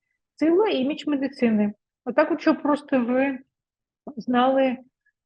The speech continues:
ну, тобто, що це, це ж я, це ж не майстер, да? Ну, тобто, це ж, це ж я. От, тому с-, от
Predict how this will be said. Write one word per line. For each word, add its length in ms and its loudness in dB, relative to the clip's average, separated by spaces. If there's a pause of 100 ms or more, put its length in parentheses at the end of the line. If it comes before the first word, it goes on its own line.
(420)
ну, 420 0
тобто, 240 -6
що 220 -2
це, 300 0
це 140 2
ж 120 0
я, 260 2
це 100 -2
ж 140 -14
не 100 0
майстер, 480 -2
да? 220 0
Ну, 200 0
тобто, 160 -8 (180)
це 120 -4
ж, 160 -8 (100)
це 160 0
ж 60 -4 (320)
я. 280 2 (420)
От, 360 2
тому 260 4
с-, 140 -4 (280)
от 120 2